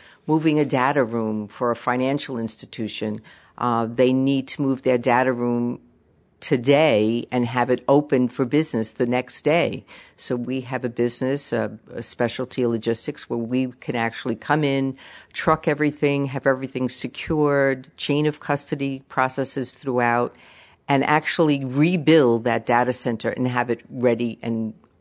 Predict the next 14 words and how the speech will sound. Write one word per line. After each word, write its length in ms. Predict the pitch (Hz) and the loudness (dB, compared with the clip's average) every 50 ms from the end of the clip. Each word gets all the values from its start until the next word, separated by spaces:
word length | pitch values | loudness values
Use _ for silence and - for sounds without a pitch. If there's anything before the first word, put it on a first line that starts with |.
| _ _ _ | _ _ _
for 160 | - - 127 | -2 -2 0
business 460 | 113 139 131 120 - - 113 107 - | 2 2 0 0 0 -2 -4 -4 -2
the 120 | - 127 | -4 -2
next 320 | 110 107 107 107 - - - | -2 -2 -2 -4 -6 -8 -2
day. 340 | - 113 104 101 104 110 - - - - - - - | 0 0 0 0 -4 -6 -10 -16 -20 -20 -20 -20 -12
So 720 | - - 190 180 175 170 160 - - - - - - - _ - 123 - - | -2 2 4 4 4 4 2 -2 -8 -12 -16 -20 -20 -20 _ -10 -10 -8 -4
not 340 | - 156 165 175 175 180 175 | 0 2 4 6 6 6 8
everything 440 | 185 185 175 196 185 - 185 170 165 | 6 6 4 2 2 2 2 2 4
is 100 | 156 143 | 2 2
about 520 | 147 127 120 120 127 120 123 131 143 - | 2 0 0 0 2 2 4 2 2 0
life-saving 680 | 151 143 143 151 156 - - - 180 170 165 165 170 170 | -2 -2 -2 -2 -2 -2 -2 0 2 2 2 2 -2 -4
situations, 800 | - - 175 165 - 170 160 160 165 170 - - 175 180 170 151 | 0 -2 -2 -2 -2 -2 0 2 0 0 0 -2 -2 0 2 2
although 280 | 135 127 135 135 131 | 0 2 2 2 2
that's, 600 | 127 131 131 120 - - _ - - - - - | 2 2 0 0 -2 -4 _ -18 -18 -14 -14 -14